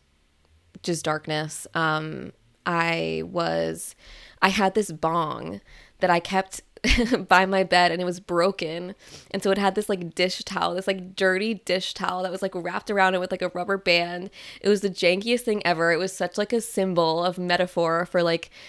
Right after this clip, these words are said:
my relationship with weed, where it's just like, "Yeah, you're not good right now. Like, you're not doing well." And, you know, I had a lot of co-addictions, um, you know,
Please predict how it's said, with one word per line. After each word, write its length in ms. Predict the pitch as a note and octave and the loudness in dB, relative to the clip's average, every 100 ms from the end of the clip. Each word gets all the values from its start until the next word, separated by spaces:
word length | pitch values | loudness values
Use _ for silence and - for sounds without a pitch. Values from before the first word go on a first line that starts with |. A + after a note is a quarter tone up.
| - - - _ _ _ - | -20 -20 -20 _ _ _ 0
my 220 | G3 F#3 | 4 6
relationship 560 | F3+ F3+ F3 G3 F#3+ | 6 6 4 0 -2
with 120 | E3+ E3+ | -2 -2
weed, 300 | F3+ F3+ E3+ | -2 0 2
where 140 | E3+ | 2
it's 160 | E3+ - | 0 -2
just 160 | - | 0
like, 200 | F3 - - | 0 0 -4
"Yeah, 260 | F3+ F#3+ | 2 4
you're 200 | F3 F#3 | 4 2
not 880 | F3+ F3+ F3 E3+ F3+ D#3+ D#3 - - - _ - E3+ | 0 0 0 0 0 -2 -2 -6 -14 -14 _ -16 0
good 340 | F#3+ E3 C3+ | 6 6 6
right 220 | C3+ C3 E3+ | 2 0 0
now. 280 | A2 F2 | 0 0
Like, 220 | F2+ F3 F3 | -2 -2 0
you're 120 | E3+ | 0
not 400 | F3 E3+ E3+ - | 2 2 2 -2
doing 300 | F3 D#3+ D#3 | -4 -2 -2
well." 440 | D3+ C3+ - F#3+ - - - - _ _ | -4 -4 -8 -10 -16 -20 -20 -20 _ _
And, 580 | F#3 F#3+ F#3 F3+ F3 E3+ - | 2 4 4 2 0 -4 0
you 100 | C#4 | 4
know, 120 | F#3 | 6
I 100 | G3 | 6
had 200 | G#3+ A#3+ | 4 2
a 60 | |
lot 160 | G#3+ G3 | 4 4
of 120 | F#3 | 2
co-addictions, 1800 | - G3 F#3 F3 F3 E3+ D#3+ - _ _ - E3+ D#3 - A#2 G#2+ D#3 - - | -2 0 2 4 4 2 0 -6 _ _ -6 -4 -4 -4 -6 -8 -10 -14 -10
um, 500 | E3+ D#3+ D3 B2 D#2+ - | -4 -2 -2 -4 -12 -8
you 100 | F3 | -4
know, 360 | D3 F#2 G2 | -2 -4 -8